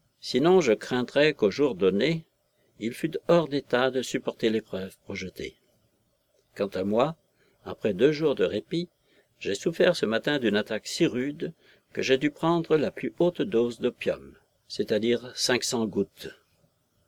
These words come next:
Vingt-deux juin. Les choses prennent une meilleure tournure aujourd'hui. Monsieur Blake a été moins éprouvé par ses souffrances nerveuses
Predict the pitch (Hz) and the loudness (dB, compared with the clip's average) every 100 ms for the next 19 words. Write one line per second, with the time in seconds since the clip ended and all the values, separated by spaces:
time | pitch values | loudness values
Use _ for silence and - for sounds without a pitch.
0 | _ _ _ _ _ _ - - 131 131 | _ _ _ _ _ _ -10 -2 0 2
1 | 120 107 87 82 - _ _ _ _ _ | 0 0 -4 -6 -12 _ _ _ _ _
2 | _ _ _ _ 123 160 - 202 202 196 | _ _ _ _ 2 4 8 10 10 6
3 | 180 - 160 160 147 127 143 151 143 - | 2 4 4 4 2 4 4 4 2 0
4 | 135 135 127 117 113 113 87 85 - - | 0 2 4 2 2 -2 -2 -8 -14 -20
5 | _ _ _ _ _ _ _ _ _ _ | _ _ _ _ _ _ _ _ _ _
6 | - 101 - 101 139 147 - 101 120 98 | -6 -2 0 4 6 6 6 4 4 2
7 | 127 131 127 - 117 113 107 101 113 - | 2 2 -2 -2 2 2 2 -4 -6 -6
8 | 120 - 110 - - 107 98 127 147 143 | -6 -4 -4 -4 -6 -6 -4 -4 -4 -6
9 | - | -14